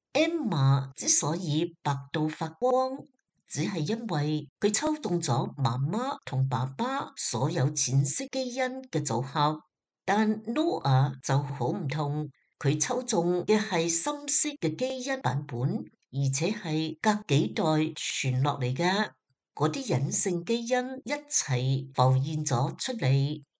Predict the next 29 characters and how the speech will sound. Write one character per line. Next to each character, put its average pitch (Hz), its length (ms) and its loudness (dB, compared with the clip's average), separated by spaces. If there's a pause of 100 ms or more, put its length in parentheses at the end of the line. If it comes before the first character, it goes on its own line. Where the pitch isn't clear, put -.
B 160 260 2
B 320 360 0
嘅 320 100 0
媽 131 300 0
媽 254 360 -2
嘅 160 140 -2
祖 110 180 -2
母 139 500 0
原 160 200 2
來 151 180 2
係 180 300 0
西 294 320 -2
班 277 240 -6
牙 131 160 0
裔， 156 440 0 (160)
有 131 180 4
啡 269 380 0
色 - 240 0
嘅 - 160 -4
皮 120 180 -2
膚。 262 460 -6 (360)
爸 151 220 4
爸 285 340 -2
嘅 277 280 0
外 160 220 2
公 277 220 -4
以 139 200 0
前 135 560 2
係 170 180 -2